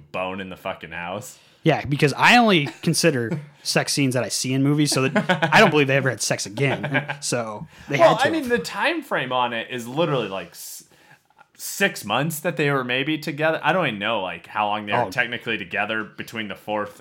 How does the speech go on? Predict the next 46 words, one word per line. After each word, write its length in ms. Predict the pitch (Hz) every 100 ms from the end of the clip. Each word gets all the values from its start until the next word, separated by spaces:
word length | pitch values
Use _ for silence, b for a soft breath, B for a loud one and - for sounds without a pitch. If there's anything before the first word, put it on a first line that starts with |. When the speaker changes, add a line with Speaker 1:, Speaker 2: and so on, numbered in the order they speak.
| -
Speaker 1:
and, 140 | 95
like, 200 | 87 87
the 80 | 85
fifth 320 | - 104 -
one, 200 | 78 76
because 220 | 73 110
it 60 | 113
would 120 | 139
have 80 | 107
happened 340 | 117 120 85
almost 440 | 90 90 90 - - _ _ _ _ _
immediately. 680 | - 117 170 110 71 76 76
So 180 | - 123
yeah, 280 | 117 127 82
I 140 | 104 139
don't. 180 | 117 - _ -
Yeah, 200 | 370 -
it 60 | 175
would 120 | 415
have 80 | 349
been, 100 | 320
like, 180 | 339 339
three 220 | 427 403
months, 320 | 175 95 -
honestly, 500 | 170 196 147 90 85
maybe. 380 | 113 139 85 85
Speaker 2:
I 60 | 269
mean, 100 | 202
she's 220 | 269 247
not 220 | - -
pregnant, 340 | - 156 113
pregnant 280 | - 90 -
yet. 200 | 92 85
Like, 140 | 101 -
she's 180 | 185 190
just, 160 | 214
like, 220 | 151 113
learning 480 | 110 113 135 127 120
she's 180 | - 110
pregnant 380 | - 113 107 101
and, 80 | -
like, 80 |
Speaker 1:
Yeah, 100 | 311
Speaker 2:
throwing 300 | 180 120 - - -
Speaker 1:
but 220 | 156 233
y-, 180 | 220